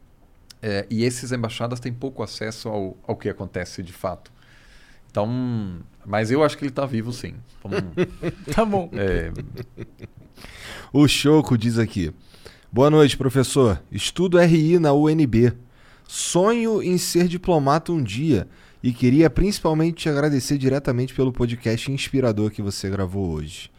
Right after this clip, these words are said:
Speaker 3: que me lembrou mais uma vez do porquê quero ser diplomata e do porquê amo R I.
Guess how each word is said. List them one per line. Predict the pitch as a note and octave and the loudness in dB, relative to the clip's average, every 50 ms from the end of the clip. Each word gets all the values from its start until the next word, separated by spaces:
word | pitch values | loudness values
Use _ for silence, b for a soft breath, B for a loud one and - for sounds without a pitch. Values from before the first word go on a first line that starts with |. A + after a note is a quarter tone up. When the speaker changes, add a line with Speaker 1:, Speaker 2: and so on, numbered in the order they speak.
| b b b b b b - | b b b b b b -8
Speaker 3:
que | - A#2+ | -4 0
me | A#2 A#2 | 2 2
lembrou | A2+ A2+ A2 G#2 G2 G2+ A#2+ C3 C3+ A#2 | 2 2 2 2 2 4 6 6 6 6
mais | G2+ F#2+ G2 A2+ C3+ D#3+ D3+ D3 | 4 2 0 2 2 2 2 0
uma | D#3 D3+ C#3+ C#3 B2 | 0 2 2 2 2
vez | G#2+ A2+ A2+ A#2+ B2 A#2+ - | 2 2 2 2 2 -2 -4
do | B2 A#2 A2 A#2 A2 | -6 -4 -4 -4 -4
porquê | - - B2 A#2 - - - - D3+ E3 | -4 -4 -4 -4 -6 -8 -4 0 0 0
quero | E3+ - - D#3 D3 | 2 2 0 0 0
ser | C#3+ - - D3 C#3 | 0 0 0 0 0
diplomata | C3+ C#3 C3+ - D3 C3+ A#2+ G#2+ G2+ G2 A2 A#2 - - F2+ - b b b b b b - | 0 -2 -2 0 0 2 2 2 2 0 0 -2 -4 -6 -8 -10 b b b b b b -4
e | A2 A2+ | -2 -2
do | G2+ A#2 | -2 0
porquê | - - D#3+ D3 - - - A#2 A2+ A#2+ | 2 2 2 2 0 -2 0 0 2 2
amo | A#2+ A#2+ A#2 A#2 A#2 A2+ G#2+ | 2 2 2 0 0 0 0
R | G#2 A2 G#2 A2+ | 2 2 2 2
I. | A#2+ A2 F#2 E2+ E2+ E2 | 2 0 0 -2 -6 -8